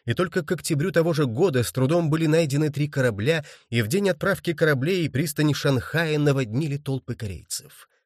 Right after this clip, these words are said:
В таких случаях самое главное — это порядок, поэтому сразу же вызвались следить за порядком некоторые авторитетные люди, и в помощь им нашлись молодые мускулистые парни. Они приложили все усилия, чтобы не было сутолоки.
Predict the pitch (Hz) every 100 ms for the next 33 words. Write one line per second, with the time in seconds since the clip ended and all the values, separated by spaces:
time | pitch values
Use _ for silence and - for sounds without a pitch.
0 | _ _ - - 139 135 - 135 160 123
1 | 113 143 135 135 110 143 135 131 131 127
2 | 120 101 98 143 - - - - - -
3 | 131 - 170 175 170 196 190 185 190 165
4 | 180 185 - 165 185 147 156 139 165 170
5 | 165 156 147 175 160 156 156 147 147 143
6 | 156 143 160 160 107 85 90 - - -
7 | - - 139 143 - 139 127 123 139 -
8 | 135 131 120 135 139 139 135 120 - 135
9 | 139 131 - 69 - - - - 110 139
10 | 143 143 135 165 147 143 143 - - 165
11 | 156 147 - 190 143 127 131 127 127 -
12 | 117 131 131 - -